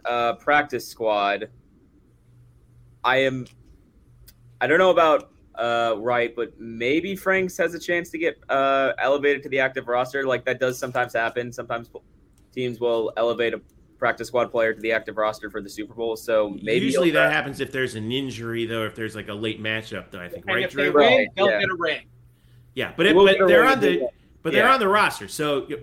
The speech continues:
Speaker 2: Matthew Wright could get a Super Bowl ring.
Speaker 1: Yeah, he could.
Speaker 3: Worked for Michael Greco.
Speaker 1: There's a,
Speaker 2: Michael
Speaker 1: I believe,
Speaker 2: Greco, yeah.
Speaker 1: I believe it's a Sports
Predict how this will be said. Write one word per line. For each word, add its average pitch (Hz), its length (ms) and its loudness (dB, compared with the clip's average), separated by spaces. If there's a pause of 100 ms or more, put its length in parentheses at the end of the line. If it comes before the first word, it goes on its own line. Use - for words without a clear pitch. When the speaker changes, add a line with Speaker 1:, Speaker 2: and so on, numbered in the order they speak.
(120)
Speaker 2:
Matthew 240 340 0
Wright 294 220 2
could 185 140 -6
get 214 120 2
a 202 40 0
Super 202 260 -6
Bowl 135 240 -4
ring. 87 140 -12 (280)
Speaker 1:
Yeah, 120 120 -4
he 143 120 0
could. 135 460 2 (260)
Speaker 3:
Worked - 220 -12
for 202 100 -10
Michael 196 380 -2
Greco. 185 560 -2 (760)
Speaker 1:
There's 147 180 2
a, 151 180 6
Speaker 2:
Michael 143 60 6
Speaker 1:
I 165 120 2
believe, - 140 2
Speaker 2:
Greco, 240 220 2
yeah. 320 160 -10 (440)
Speaker 1:
I 135 80 2
believe 208 240 0
it's 247 120 0
a 180 60 -8
Sports 156 420 -2